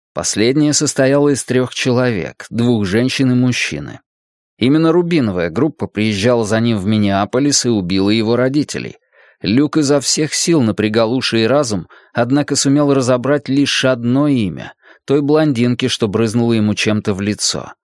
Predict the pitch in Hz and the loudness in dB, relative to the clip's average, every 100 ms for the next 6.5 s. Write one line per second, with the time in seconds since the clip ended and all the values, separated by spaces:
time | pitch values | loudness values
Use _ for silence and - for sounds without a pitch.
0 | _ _ _ _ _ - 98 92 - 139 | _ _ _ _ _ -2 -2 -2 -2 -2
1 | 113 - - _ _ _ _ _ _ - | -2 -6 -20 _ _ _ _ _ _ -4
2 | 101 117 110 - 123 - 110 110 107 117 | 0 2 0 0 0 0 -2 0 0 0
3 | 120 - 110 - 110 107 143 123 117 123 | -2 -2 -4 0 0 2 2 2 2 2
4 | 117 165 - 151 - 107 127 131 120 - | 2 0 -2 -4 -4 -2 0 2 0 -2
5 | 120 107 101 113 117 104 98 107 98 98 | -2 0 2 2 2 0 0 -2 -4 -4
6 | 90 82 69 - | -4 -4 -6 -12